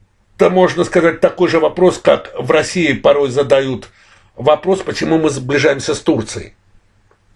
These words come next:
Так потому что вы поддерживали нашего противника. А к-, кому нам необходимо было подходить за поддержкой?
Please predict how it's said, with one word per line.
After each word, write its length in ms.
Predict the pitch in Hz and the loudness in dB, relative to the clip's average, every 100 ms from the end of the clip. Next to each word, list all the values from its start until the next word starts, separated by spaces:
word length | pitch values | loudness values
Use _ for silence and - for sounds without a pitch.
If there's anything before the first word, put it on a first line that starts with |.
| _ | _
Так 200 | - 127 | -2 0
потому 380 | 139 - 131 123 | -2 0 -2 -2
что 400 | - 131 120 - _ _ _ _ - | -4 -2 -2 -6 _ _ _ _ -10
вы 480 | 110 139 143 - _ _ _ _ _ _ _ _ _ _ _ - | 0 0 0 -4 _ _ _ _ _ _ _ _ _ _ _ -4
поддерживали 800 | 139 123 131 107 135 139 147 - | -4 0 -2 0 0 2 0 -2
нашего 720 | 139 139 117 143 127 131 131 _ _ _ _ _ _ _ | -2 -2 0 0 2 2 0 _ _ _ _ _ _ _
противника. 760 | - 165 - 196 123 - - - _ _ _ _ _ _ - _ _ _ _ _ _ _ _ _ _ | -2 0 -2 -2 -4 -10 -16 -20 _ _ _ _ _ _ -20 _ _ _ _ _ _ _ _ _ _
А 120 | 135 | -4
к-, 560 | - - _ _ - 180 _ _ - | -4 -16 _ _ -12 -12 _ _ 0
кому 320 | 196 220 196 | 0 2 0
нам 540 | 139 135 - 135 143 - - | 0 -4 -14 -14 -14 -16 -14
необходимо 600 | 139 156 - 160 165 143 | 0 0 0 -2 -2 -4
было 360 | 120 147 135 113 - _ _ | -2 2 2 0 -14 _ _
подходить 520 | 151 147 147 127 151 | -2 0 -6 -8 -8
за 120 | 123 151 | -2 0
поддержкой? 720 | 170 160 151 117 - - | 0 -2 -4 -4 -8 -16